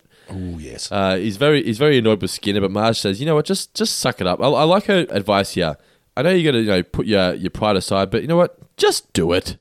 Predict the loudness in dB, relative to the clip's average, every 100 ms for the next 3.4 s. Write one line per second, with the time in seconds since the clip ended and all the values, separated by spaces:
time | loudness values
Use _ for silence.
0 | _ _ _ 2 2 2 0 0 0 0
1 | -2 0 0 -2 2 4 4 0 -20 _
2 | 2 2 2 -2 -2 -4 -4 -6 -8 -8
3 | -8 -8 -4 -4